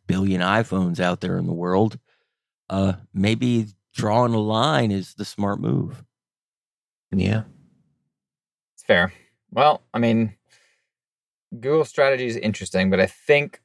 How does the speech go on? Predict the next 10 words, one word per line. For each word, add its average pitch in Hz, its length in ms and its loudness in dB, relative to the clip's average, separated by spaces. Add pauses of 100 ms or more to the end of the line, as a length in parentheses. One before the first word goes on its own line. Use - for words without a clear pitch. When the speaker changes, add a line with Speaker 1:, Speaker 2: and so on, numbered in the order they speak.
(140)
Speaker 3:
a 104 80 2
lot 90 260 0
of 92 80 0
it 92 200 0
is 95 120 -2
probably 90 420 -2
just 90 220 -4
chalked - 320 -2
up - 160 0
to 90 400 -4